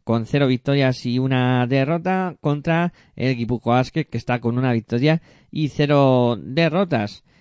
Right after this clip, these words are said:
En el conjunto estudiantil no han dejado audios esta semana, y decir que en el cuadro, eh, de Ramiro, pues, eh, en principio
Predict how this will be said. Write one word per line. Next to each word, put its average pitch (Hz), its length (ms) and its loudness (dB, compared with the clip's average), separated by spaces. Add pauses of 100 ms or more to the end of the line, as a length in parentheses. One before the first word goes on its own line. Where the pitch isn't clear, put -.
(120)
En 113 160 -4
el 113 140 -4
conjunto 117 800 4
estudiantil 123 800 -2
no 117 120 -6
han 110 140 -6
dejado 107 480 0
audios 113 340 0
esta 110 520 -2
semana, 160 640 -2 (340)
y 127 200 0
decir 120 400 -2
que 143 400 0
en 117 200 -4
el 110 600 -2
cuadro, 120 720 2 (400)
eh, 113 500 0
de 113 1120 -2
Ramiro, 147 480 2
pues, 110 520 -2
eh, 104 280 -2
en 107 80 -4
principio 127 600 -2